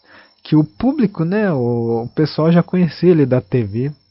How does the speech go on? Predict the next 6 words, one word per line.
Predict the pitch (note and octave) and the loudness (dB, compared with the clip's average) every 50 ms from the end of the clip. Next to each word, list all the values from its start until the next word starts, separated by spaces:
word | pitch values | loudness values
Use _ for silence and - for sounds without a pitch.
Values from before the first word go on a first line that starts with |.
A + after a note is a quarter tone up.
| _ _ _ - - - - - - _ _ - | _ _ _ -20 -20 -20 -20 -20 -20 _ _ -6
conhecia | - C3+ C3+ C3 - - D3 C#3+ C#3 | -2 -2 -2 -2 -2 -4 -4 -2 0
ele | C3+ C#3 C3+ C#3 | 0 0 0 -2
como | C3+ - D3+ C#3 C#3 C#3+ C#3+ C#3 | -4 -4 -4 -4 -4 -2 -2 -2
o | C3 | -2
vizinho | A2+ B2+ C#3 B2 G#2+ G#2 G#2+ A#2+ C3+ C#3+ D3 D3+ D3+ D3+ - | 0 -2 -2 -2 -2 -4 -4 -4 -4 -2 -2 -2 -4 -6 -4
Skip, | - E3 E3 - - - - _ - - - D#3 E3+ F3 - _ _ - F#2 E2 | -4 -4 -4 -4 -8 -14 -20 _ -14 -4 0 0 2 0 0 _ _ -14 -14 -14